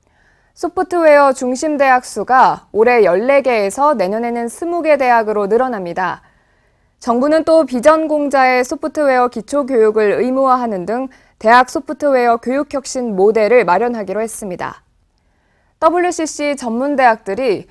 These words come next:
해외 유학생 유치와 대외 홍보에 공동으로 나섭니다. 더블유씨씨 대학 운영협의회는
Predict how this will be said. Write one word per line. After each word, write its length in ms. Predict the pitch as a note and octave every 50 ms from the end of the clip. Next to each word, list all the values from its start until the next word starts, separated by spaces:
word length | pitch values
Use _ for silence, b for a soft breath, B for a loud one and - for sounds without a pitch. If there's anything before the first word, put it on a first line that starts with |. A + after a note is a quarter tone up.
| b b b b
해외 340 | - E4+ F4+ F4 E4+ E4+ D4+
유학생 400 | C#4+ C4+ C#4 - - C#4 C4+ A#3
유치와 600 | G3 G3 - - - C4 B3+ B3 A#3+ A#3 A3 G#3
대외 320 | - G#3 G#3 A#3 B3+ C4
홍보에 500 | C4+ C4+ B3+ A#3+ A3 G3 F#3 F#3 A3+ C#4
공동으로 680 | C#4+ - A3+ A3+ A#3 B3 C#4 D#4 D4+ C#4+ C4 A#3 A3
나섭니다. 680 | G3 E3+ F3 F#3 G#3 F#3+ F3+ F3 E3 F3 E3+ E3 D#3 - _ _ _ _ _ _ _ _ _ _ _ _ _ _ _ _
더블유씨씨 680 | - D#4+ E4 F4 E4+ F4 D#4+ - D#4 - - D4+ D4+ D4+
대학 360 | - B3 A#3 A#3 B3+ C4+ C4 A3+
운영협의회는 960 | A3 A3+ B3+ C4+ C#4+ C#4+ C#4+ C4+ A#3 B3+ A#3 G#3 G3 A3+ C4 A#3+ F3+ D#3